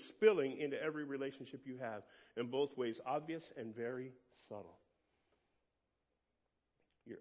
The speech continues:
unforgiveness or bitterness will always hold you back from completely entering into the fullness or promise of God. But the reason God started here,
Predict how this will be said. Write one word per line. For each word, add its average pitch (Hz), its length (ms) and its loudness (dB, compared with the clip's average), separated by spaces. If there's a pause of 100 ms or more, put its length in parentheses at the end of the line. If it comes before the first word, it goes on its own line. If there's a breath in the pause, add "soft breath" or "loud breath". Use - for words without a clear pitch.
unforgiveness 123 640 -4
or 120 60 -8
bitterness 110 360 -4
will - 180 -12
always 131 360 -2
hold 101 160 -4
you 92 80 -12
back 82 260 -6
from 101 120 -14
completely 113 480 -8
entering 101 260 -4
into 85 120 -4
the 87 120 -6
fullness 104 320 -4
or 104 60 -10
promise 98 400 -10
of 101 100 -18
God. 98 240 -12 (420 loud breath)
But - 140 -2
the 135 100 2
reason 196 540 2
God 147 300 2 (100)
started 131 380 2 (340)
here, 104 240 -10